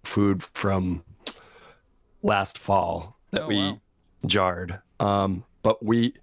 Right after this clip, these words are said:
Speaker 1: it's not much. We really wanna up our game so that we really have to go to the grocery store as little as possible during the winter. 'Cause during the summer, our grocery bill is, you know, um, negligible. But
Speaker 2: Mm-hmm.
Speaker 1: during the winter, you know, we feel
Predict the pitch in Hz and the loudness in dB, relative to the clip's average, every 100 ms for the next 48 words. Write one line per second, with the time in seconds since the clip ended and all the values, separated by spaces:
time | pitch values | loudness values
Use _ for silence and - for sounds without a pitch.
0 | - - - 120 117 101 95 - - - | -18 -8 0 0 2 -2 -2 -4 -8 -8
1 | - 196 104 98 117 113 113 107 101 - | -2 2 2 4 4 4 2 2 0 0
2 | 98 - 95 90 92 92 90 - 92 90 | -2 0 0 0 -2 -2 -4 -2 0 0
3 | 90 98 92 - _ _ _ _ _ - | 0 -4 -6 -8 _ _ _ _ _ -6
4 | 104 101 98 92 95 _ - 95 92 - | 0 2 2 0 -2 _ -2 -2 -2 -2
5 | 95 90 85 95 90 98 - 90 87 87 | -2 -2 -2 -2 -2 -2 -2 0 0 -2
6 | - 90 87 85 90 85 - 90 85 90 | -2 -2 -2 -2 -2 -2 0 -2 0 0
7 | 87 87 - 87 87 82 - 95 110 123 | 0 0 -2 -2 -4 -6 -6 -2 2 4
8 | 110 - 107 101 98 92 98 90 95 92 | 2 0 0 2 0 0 0 0 0 0
9 | - 85 90 87 82 85 82 - - _ | -2 -2 -2 -2 -4 -4 -6 -8 -14 _
10 | 104 92 85 - - - - 90 85 82 | 0 0 0 -8 -18 -18 -4 -2 0 -2
11 | 80 - - - - - 92 92 90 85 | -6 -14 -18 -18 -16 -4 -2 0 -2 -2
12 | 90 85 82 _ _ - 127 95 117 - | 0 0 -2 _ _ -8 -2 -2 -2 -20
13 | _ _ - 113 101 90 95 92 90 90 | _ _ 0 2 2 2 0 0 -2 0
14 | 87 85 90 92 - 92 87 | 0 0 0 0 2 0 0